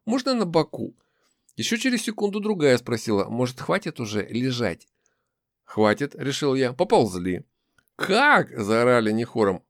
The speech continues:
"По-пластунски, отползайте в бок", сказал я сурово. "Давайте шустрее, пока жопы не задымились".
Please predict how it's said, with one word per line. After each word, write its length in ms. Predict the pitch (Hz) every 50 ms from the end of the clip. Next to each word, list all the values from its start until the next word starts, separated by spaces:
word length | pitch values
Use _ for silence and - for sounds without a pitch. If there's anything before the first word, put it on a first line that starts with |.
| _
"По-пластунски, 840 | - 165 160 - 208 208 214 208 _ - 165 139 110 - - - 92
отползайте 800 | - 113 131 - - - 202 208 208 214 208 170 - - 143
в 120 | 139 147 139
бок", 320 | 123 117 98 90 - - -
сказал 400 | - - - 107 101 135 151 143
я 140 | 131 117 107
сурово. 500 | - - 113 110 104 90 85 76 - _ _ _ _ _ _ _ _ _ _ _ _ _ _ _ _ _ _
"Давайте 440 | - 104 131 143 156 156 151 151 160
шустрее, 520 | 151 - 160 160 - - 180 175 151 113
пока 260 | - - 117 - 139 123
жопы 380 | 110 98 113 156 151 - 117
не 100 | 110 104
задымились". 640 | 95 107 110 120 135 143 135 120 95 85 82 - -